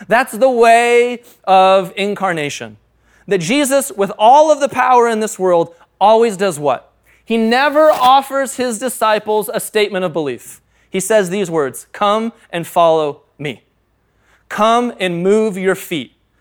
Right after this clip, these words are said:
Come experience the real pain of the world, and it will only allow you to be more gracious to yourself.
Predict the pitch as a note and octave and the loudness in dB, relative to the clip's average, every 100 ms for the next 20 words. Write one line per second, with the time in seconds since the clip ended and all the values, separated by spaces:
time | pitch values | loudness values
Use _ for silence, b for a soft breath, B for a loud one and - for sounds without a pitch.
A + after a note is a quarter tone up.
0 | b b - - G#3 A#3 B3 B3+ G3+ - | b b -12 -2 0 0 -2 -4 -6 -6
1 | - - A3+ A3+ A#3 A#3 A#3+ - E3+ F3 | -10 -4 0 0 0 -2 -4 -8 -6 0
2 | F#3+ G#3+ G#3+ G#3+ G#3 F#3 E3 F3+ F3+ C#3 | 2 0 -2 -4 -2 -2 -2 2 2 2
3 | B2 - _ B B F#3+ G3+ G3 F#3+ - | -2 -10 _ B B -2 0 0 0 0
4 | A3 A#3+ A#3+ A3 G3 F#3+ G3 F#3 F3 F3+ | 2 2 0 0 2 2 0 -4 -6 -4
5 | F3 F#3 G3 E3 E3+ F3+ G3+ G3+ - - | -2 -2 -2 0 -2 -2 -6 -8 -10 -10
6 | F#3 E3+ D#3+ - - F#3 C3 - - - | -6 -4 -6 -8 -2 0 0 -6 -20 -20